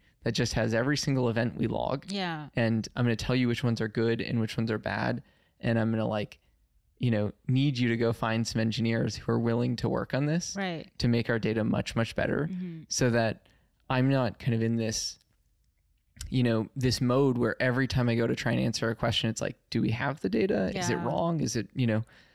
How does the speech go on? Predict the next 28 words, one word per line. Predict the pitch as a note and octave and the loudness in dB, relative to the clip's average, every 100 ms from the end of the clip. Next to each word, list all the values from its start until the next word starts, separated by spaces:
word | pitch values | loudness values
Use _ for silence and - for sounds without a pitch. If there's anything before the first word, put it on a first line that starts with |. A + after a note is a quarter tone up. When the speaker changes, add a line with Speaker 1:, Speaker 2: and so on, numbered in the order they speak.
| - - | -20 -6
Speaker 1:
um, | A#2 A2 G#2+ - - | -2 0 -2 -4 -4
and | C#3 C3+ | 0 2
then | C3+ C3 B2 A2+ - - | 4 4 2 -2 -8 -8
the | A#2+ A2+ A2 F#2+ - _ _ _ _ _ _ | 0 2 2 -2 -8 _ _ _ _ _ _
way | C#3 C#3+ | 2 4
that | D#3 | 4
you | B2+ B2+ | 4 0
can | C3 | 0
go | A2+ A2+ | 0 0
and | A#2 | 2
you | A2+ | 0
can | A2+ A2+ | -2 -2
sell, | A2 - A2+ A2+ - - | 0 0 2 0 -2 -2
you | A#2 | 0
know, | G#2+ | 0
the, | A#2 - - - - _ | -2 -4 -4 -8 -16 _
the, | G#3 E3 - | -10 -6 -6
like, | - - | -6 -4
engineering | C3 A#2 A#2+ A#2+ B2 | -2 0 0 0 -2
manager | B2+ A2 G#2+ A#2 F3 | -2 0 0 0 -2
Speaker 2:
Mm-hmm. | E3+ - - - _ | -6 -14 -20 -20 _
Speaker 1:
on | C3 B2 | 0 2
this | A#2 G#2+ - - | 2 0 -4 -2
is | A2+ A2+ A2 - _ _ _ _ | 0 0 -2 -8 _ _ _ _
just | - C#3+ | -4 -2
tell | D#3+ | 0
them, | D#3 C#3 A2 - _ - | 2 2 0 -4 _ -4
like, | A#2 A2 | -2 -2